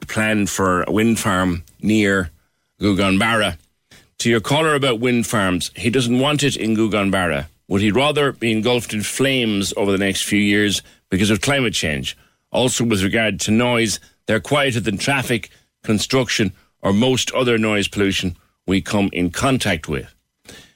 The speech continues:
And another WhatsApp message. Uh, lots of the usual anti-wind farm nonsense there. The turbines are not noisy. We walk our dogs at the Knockduff wind farm.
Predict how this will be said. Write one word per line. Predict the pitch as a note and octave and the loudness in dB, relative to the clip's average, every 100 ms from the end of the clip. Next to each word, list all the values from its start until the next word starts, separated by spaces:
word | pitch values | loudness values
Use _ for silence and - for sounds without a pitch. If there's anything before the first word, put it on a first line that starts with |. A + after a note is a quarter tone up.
| _ _ _ - | _ _ _ -18
And | - | -6
another | - A#2 G#2+ | -2 0 0
WhatsApp | A2 A#2 A#2+ G2 F#2+ | 0 0 -2 -2 0
message. | F#2+ - D#2 - - _ _ _ _ - | -2 -2 -6 -8 -10 _ _ _ _ -14
Uh, | - - F2 | -8 -2 0
lots | A2+ - | 0 0
of | A#2 D#2 | -2 0
the | F#2+ | 2
usual | G#2 A#2+ G2+ G#2 G2 | 2 2 2 2 0
anti-wind | - A2 G2 G#2+ F#2 A#2 A2 G#2 | 0 -2 0 0 2 2 2 0
farm | - A2 G2 G2 | 0 0 0 0
nonsense | A2+ A2+ - G2+ - | 2 0 0 -2 0
there. | A2+ C#3 C3 _ _ _ _ | 0 0 -4 _ _ _ _
The | - | -10
turbines | - A#2+ A2+ A#2 G#2+ | -2 0 2 0 2
are | G#2 | 2
not | B2 C#3 - - | 0 -2 -4 -4
noisy. | G2 F#2+ E2+ G#2 B2+ - _ _ - | 0 2 2 2 0 -4 _ _ 0
We | B2+ | 2
walk | C3 A#2+ A2 | 4 0 0
our | A#2+ G#2+ | 0 0
dogs | G2 C3 A#2 F#2 | 2 0 0 -4
at | - F2+ | -6 -4
the | F2+ | -2
Knockduff | A2+ A2 - B2 A#2+ - | 0 -2 0 0 0 -2
wind | G2 F2+ D#2 | 0 0 -2
farm. | - F2+ F#2 | -2 -2 -2